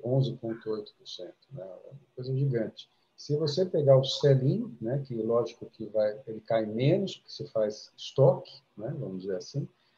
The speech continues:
e ele deve cair ao redor de cinco por cento, esse número ainda precisa ser confirmado, mas é o que tá caindo até agora. Quando o volume aumentou,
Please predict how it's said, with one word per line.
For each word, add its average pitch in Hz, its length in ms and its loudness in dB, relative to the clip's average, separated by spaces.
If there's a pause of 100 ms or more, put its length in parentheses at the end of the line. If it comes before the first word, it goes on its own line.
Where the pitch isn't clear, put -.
(180)
e 139 80 -2
ele 147 160 0
deve 139 360 10
cair 123 400 6
ao 113 120 4
redor 110 320 4
de - 80 -14
cinco 127 440 -6
por 131 180 -14
cento, 135 400 -4
esse - 200 -12
número 113 240 -2
ainda 104 180 -4
precisa - 240 -8
ser - 180 -16
confirmado, 156 640 -4
mas 160 160 2
é 170 60 4
o - 40 -2
que - 100 -10
tá 160 140 -6
caindo 131 460 0
até 139 160 -2
agora. 104 420 0 (600)
Quando 226 400 6
o 202 80 4
volume 208 400 8
aumentou, 180 640 0